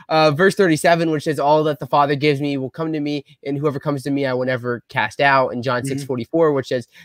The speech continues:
Speaker 1: "No one can come to me unless the Father who sent me draws him, and I will s-, raise him on the last day." Um, so you have these ideas that the Father is giving, uh, Jesus people that are, I guess, saved, I guess you could say, if you're a Calvinist. So how do you look at these verses from your perspective?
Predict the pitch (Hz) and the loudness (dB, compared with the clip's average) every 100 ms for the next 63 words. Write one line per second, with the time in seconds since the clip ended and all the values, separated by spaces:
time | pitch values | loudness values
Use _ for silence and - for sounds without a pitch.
0 | - 156 156 139 - 143 135 135 131 120 | -2 0 2 -2 -4 -4 -2 -2 -4 -8
1 | 113 - 135 139 131 123 156 139 165 127 | -12 -2 0 2 -2 -4 -4 -2 -2 -2
2 | 127 131 135 131 135 127 - - - 139 | 0 2 2 0 -2 -4 -8 -20 -6 -2
3 | 135 127 120 - 143 147 - 139 127 123 | 0 -2 -6 -2 0 0 0 -2 -2 -4
4 | 117 113 120 - 127 120 113 - 127 120 | -6 -6 -6 2 4 4 0 -6 -8 -6
5 | - 160 151 151 143 131 170 160 131 123 | -4 -2 -2 0 0 0 -2 0 0 -4
6 | _ - 139 151 156 151 143 120 _ 170 | _ -12 0 4 4 2 -2 -4 _ -2
7 | 175 170 135 120 - _ _ 117 101 55 | 0 0 -2 -6 -12 _ _ -12 -10 -12
8 | 69 - 131 135 156 135 - 175 165 127 | -14 -10 -6 -2 -2 -2 -8 -10 -4 -2
9 | 120 113 104 104 101 127 - - - - | 0 -2 -4 -4 -4 -4 -6 -12 -16 -16
10 | - 160 143 127 120 117 110 - 113 - | -4 2 2 2 0 -2 -6 -8 -8 -6
11 | 110 - 107 104 135 131 120 110 - _ | -6 -6 -8 -4 0 2 0 -8 -12 _
12 | - - - 151 220 226 202 165 - 165 | -20 -6 -2 2 4 4 4 2 2 0
13 | 151 131 120 - 127 131 143 - 123 127 | 0 -2 -2 -10 -4 0 0 0 -6 -6
14 | 120 113 123 - 117 - 101 | -6 -6 -8 -8 -8 -10 -18